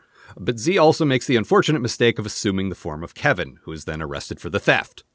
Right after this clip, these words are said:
This would be the titular wrong morph, and I approve of this use in case you were wondering. I knew you were. Z feels bad about Kevin being arrested and visits the kid at the police precinct the next day. You know, in that little room where the police just let any old person talk to the people they have in custody.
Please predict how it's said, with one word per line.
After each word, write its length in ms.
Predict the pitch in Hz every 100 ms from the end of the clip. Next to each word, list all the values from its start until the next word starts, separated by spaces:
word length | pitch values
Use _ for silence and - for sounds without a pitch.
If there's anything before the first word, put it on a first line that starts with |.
| _ _ _ _ -
This 180 | 123
would 100 | 123
be 100 | 113
the 100 | 110
titular 440 | - 90 - 82 76
wrong 280 | 80 80 80
morph, 340 | 135 104 -
and 100 | 95
I 80 | 85
approve 360 | 87 - 247
of 140 | 131 90
this 200 | 92 -
use 300 | 87 101 -
in 60 |
case 340 | 87 92 80 -
you 80 | 82
were 80 |
wondering. 380 | 117 107 71 58 _ _ _ -
I 80 | 76
knew 100 | 67
you 120 | 64
were. 240 | 101 104 - - 131 - - - _ _ _ _ _ -
Z 160 | 123 226
feels 260 | 233 202 113
bad 220 | 135 123
about 160 | 104
Kevin 280 | - 104 92
being 180 | 85 80
arrested 400 | 69 78 - 151
and 120 | 113
visits 300 | 85 104 101
the 100 | -
kid 200 | - 110
at 80 | 110
the 60 | 104
police 280 | 131 156
precinct 400 | - 95 - 92
the 80 | 95
next 220 | 92 -
day. 280 | 117 85 58 _ -
You 80 |
know, 140 | 185 123
in 40 |
that 120 | 117 117
little 220 | 123 101
room 320 | 98 113 117
where 100 | 95
the 80 | 90
police 300 | - 98 -
just 180 | 95 -
let 160 | 95
any 180 | 92 95
old 180 | 95 95
person 320 | 95 92 101
talk 200 | 92 90
to 40 | 95
the 80 | 90
people 240 | 92 107
they 80 | 92
have 140 | 92
in 80 | 90
custody. 480 | 98 92 110 104